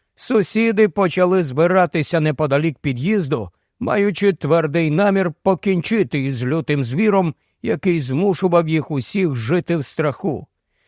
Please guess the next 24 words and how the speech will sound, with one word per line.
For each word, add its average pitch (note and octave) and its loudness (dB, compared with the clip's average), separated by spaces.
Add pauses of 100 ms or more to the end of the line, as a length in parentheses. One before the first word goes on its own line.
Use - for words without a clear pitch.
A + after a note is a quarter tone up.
(260)
Ніхто G#3 2
із G3 2
них G3 0
навіть G3 4
не G3+ 2
сумнівався, G3 0
що B2 -4
Роман C#3 0
Сидорчук C#3+ -2
взявся C#3+ 2
за C3+ 0
старе D#3 0 (300)
і F3+ 2
вбив E3+ 2
десь A#2 -4
біля C3 -2
їхнього C3+ -2
будинку E3 0
якусь D3 0
дитину. C3 -4 (600)
Вони A#3+ 2
спочатку G3 0
викликали F3 0
поліціянтів, E3+ 0